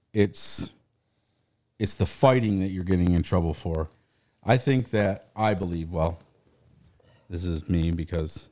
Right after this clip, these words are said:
I am who I am. I believe that the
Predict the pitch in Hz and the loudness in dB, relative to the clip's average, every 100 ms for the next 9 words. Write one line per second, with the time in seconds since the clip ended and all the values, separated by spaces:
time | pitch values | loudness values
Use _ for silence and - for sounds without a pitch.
0 | - 90 82 80 82 80 82 - _ _ | -6 -4 -2 -2 -4 -2 -4 -8 _ _
1 | _ _ _ _ 98 101 104 101 87 90 | _ _ _ _ 0 2 2 0 -2 -2
2 | 87 87 90 - - _ _ _ _ _ | 0 -2 -4 -14 -20 _ _ _ _ _
3 | _ _ 110 92 92 90 87 85 82 85 | _ _ -20 -4 0 2 4 2 2 0